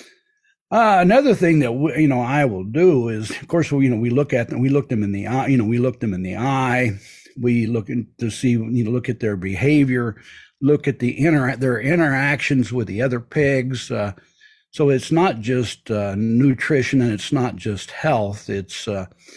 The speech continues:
uh, how they're, uh, interacting with the other pigs, how they feel. And, uh, that's, you know, that will tell you a, a, a lot. Uh, also, uh,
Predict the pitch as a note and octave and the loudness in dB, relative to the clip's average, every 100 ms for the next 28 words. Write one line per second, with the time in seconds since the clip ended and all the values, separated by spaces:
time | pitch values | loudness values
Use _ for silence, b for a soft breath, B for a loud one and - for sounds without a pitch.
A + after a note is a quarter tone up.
0 | b b b b _ A2 G2 F2+ G#2 A2 | b b b b _ -12 -10 -6 -4 -2
1 | G2 G#2+ G#2 G2+ G2 G2 G2 A2+ A2+ G#2 | -2 -2 -2 -2 -2 -4 -4 -2 -2 -4
2 | G#2 G#2+ A#2 G2+ F#2+ G2 G#2+ F#2 F2+ - | -6 -4 -4 -4 -4 -6 -6 -6 -8 -2
3 | B2 G#2+ G2+ - G#2 F#2+ F#2 - C#3 B2+ | 0 0 -4 -6 -6 -4 -8 -6 0 2
4 | A#2+ G#2+ - b b b b b b b | 2 -2 -10 b b b b b b b
5 | - B2 A#2+ A#2 A#2 A2+ A2 A2 G#2 G#2 | -10 -4 0 0 0 0 0 -2 -2 -2
6 | A2+ B2 - - - A#2+ A#2 G#2+ A#2 G#2+ | -2 -4 -6 -12 -16 -12 -6 -4 -4 -4
7 | F#2+ - G2+ F#2+ G2 G2 G#2 F#2+ F2+ F#2 | -8 -6 -6 -6 -8 -8 -8 -8 -10 -10
8 | - G2+ G2 - A2 G#2+ A2 G#2+ - - | -12 -10 -10 -8 -6 -4 -4 -6 -8 -14
9 | b b b b b b - A2+ A2+ A2 | b b b b b b -6 -2 -2 -2
10 | A2 B2 C#3 C#3 - B2 A#2 A#2 A2+ G#2+ | -2 2 2 2 0 0 0 0 -2 -2